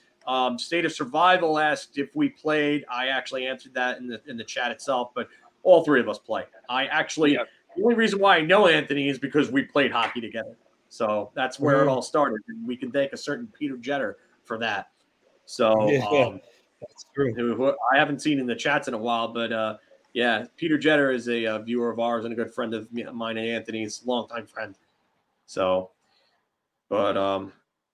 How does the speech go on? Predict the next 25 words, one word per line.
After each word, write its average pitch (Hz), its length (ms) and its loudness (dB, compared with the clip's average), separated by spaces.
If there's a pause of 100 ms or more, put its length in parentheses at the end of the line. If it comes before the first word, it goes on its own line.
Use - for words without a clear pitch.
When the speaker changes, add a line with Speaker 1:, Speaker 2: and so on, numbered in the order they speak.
(300)
Speaker 1:
going 131 280 2
through 123 140 -2
these, 139 880 0
um, 120 680 0 (520)
Upstate 160 580 0
Isle, 127 580 2 (340)
you 139 120 2
need 175 160 2
to 170 60 -8
talk 180 300 6
about 156 440 2
when 160 520 -2
we 151 160 4
are 139 160 2
on. 113 560 2
Um, 135 800 2 (800)
expand 202 440 2
a 196 40 6
little 196 200 8
more 175 220 8
on 139 120 2
that 123 160 0
for 139 160 0
me, 117 100 -2
please. 110 480 -4